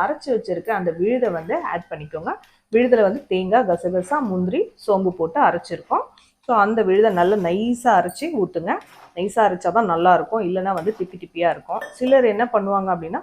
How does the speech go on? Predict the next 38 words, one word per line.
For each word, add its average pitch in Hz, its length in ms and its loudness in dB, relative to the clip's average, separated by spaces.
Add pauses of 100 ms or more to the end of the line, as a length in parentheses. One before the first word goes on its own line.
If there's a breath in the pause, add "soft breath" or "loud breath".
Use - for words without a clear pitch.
(140)
அதை 185 120 0 (100)
மட்டும் 233 320 0
வெறும் 226 380 4
அந்த 165 200 -2
எசன்ஸ், - 340 -6
அந்த 170 140 -4 (220)
ஜூஸ் 247 180 0 (100)
மட்டும் 185 240 0
வந்து 220 240 -2
பிழிஞ்சு 233 460 0
ஊத்துவாங்க 170 520 -2 (120)
தேங்காய். 170 340 -2 (460 loud breath)
So, - 40 0 (120)
அந்த 214 160 4 (340)
பிழிஞ்சு 285 360 0
ஊத்துனோம்னா 208 380 0 (120)
ரொம்ப 214 240 0
கொஞ்சம் 208 280 0
தண்ணியாவே 202 540 2
இருக்கும் 165 340 -10
குழம்பு. 165 340 -2 (420 soft breath)
So, 180 60 -10 (100)
பிழிஞ்சு 240 340 2
ஊத்தாம 220 360 2
அப்படியே 196 240 0
ஊத்துனா 190 320 -4
டேஸ்ட்டும் 185 460 -6
நல்லா 165 220 0
இருக்கும். 302 280 -4 (120)
பிகினர்ஸ் 208 420 -2
வந்து 185 200 0
இதை 170 80 -4 (120)
தெரிஞ்சுக்கோங்க. 190 560 -4 (420 soft breath)
So, 220 80 -2 (120)
சின்ன 220 200 0
பிள்ளைங்கள்லாம் 190 540 0
செய்றீங்க 180 340 -2
அப்படின்னா, 170 260 -8